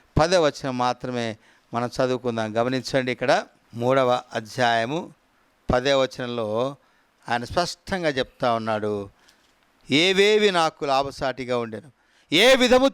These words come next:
చేతనైనను మృతులలో నుండి నాకు పునరుత్థానము కలగవలనని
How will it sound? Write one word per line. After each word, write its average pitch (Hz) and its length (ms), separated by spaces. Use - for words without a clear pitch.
చేతనైనను 214 540
మృతులలో 233 640
నుండి 233 300
నాకు 202 280
పునరుత్థానము 170 680
కలగవలనని 143 880